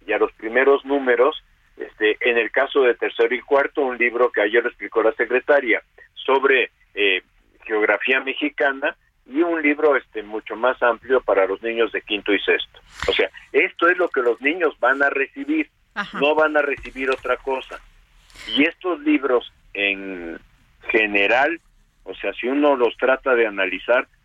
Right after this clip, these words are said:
Speaker 1: no contienen ningún elemento de los que les han atribuido. Por ejemplo, esta idea de que fomentan el comunismo o fomentan el socialismo, para nada.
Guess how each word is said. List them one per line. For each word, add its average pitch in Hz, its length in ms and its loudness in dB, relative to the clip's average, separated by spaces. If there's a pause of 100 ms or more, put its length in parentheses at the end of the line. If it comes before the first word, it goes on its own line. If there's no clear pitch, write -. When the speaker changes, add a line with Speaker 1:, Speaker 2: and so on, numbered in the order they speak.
Speaker 1:
no 131 260 0
contienen 147 840 -2 (140)
ningún 120 600 0
elemento 120 760 0
de 131 100 0
los 104 180 -4
que 107 100 -6
les 101 260 0
han 131 200 2 (300)
atribuido. 123 840 0 (160)
Por 110 180 2
ejemplo, 135 640 0 (380)
esta 143 340 2
idea 135 400 2
de 120 180 -12
que 107 400 -6 (840)
fomentan 151 580 -2
el 127 140 -2
comunismo 123 880 -2
o 101 160 0
fomentan 135 580 0
el 117 120 -2
socialismo, 113 800 -2 (380)
para 113 280 2
nada. 143 420 0